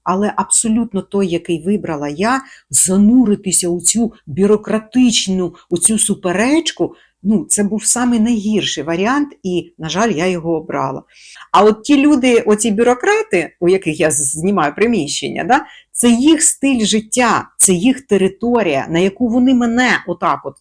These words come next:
забрали, отак от мене прокрутили, <laughs> як в центрифугі. І, звичайно, там я чуть і не померла. Слава Богу, що я, у мене розуму ху-, вистачило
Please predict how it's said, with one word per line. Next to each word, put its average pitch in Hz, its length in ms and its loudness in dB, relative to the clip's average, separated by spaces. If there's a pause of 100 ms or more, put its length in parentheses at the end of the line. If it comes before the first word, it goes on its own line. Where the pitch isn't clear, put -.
(120)
забрали, 202 840 2 (680)
отак 220 300 2
от 151 140 -6
мене 185 260 2
прокрутили, 233 960 4
<laughs> - 60 4
як 415 160 6
в - 60 -12
центрифугі. 254 960 0 (200)
І, 185 100 0
звичайно, 247 520 0 (360)
там 226 200 0
я 208 220 2
чуть 220 260 -6
і 214 60 0
не 202 100 0
померла. 143 640 -2
Слава 196 320 2
Богу, 214 280 0
що 165 140 -6
я, 196 240 0 (460)
у 180 80 -4
мене 202 240 2
розуму 196 340 0
ху-, 135 440 -8
вистачило 180 760 -2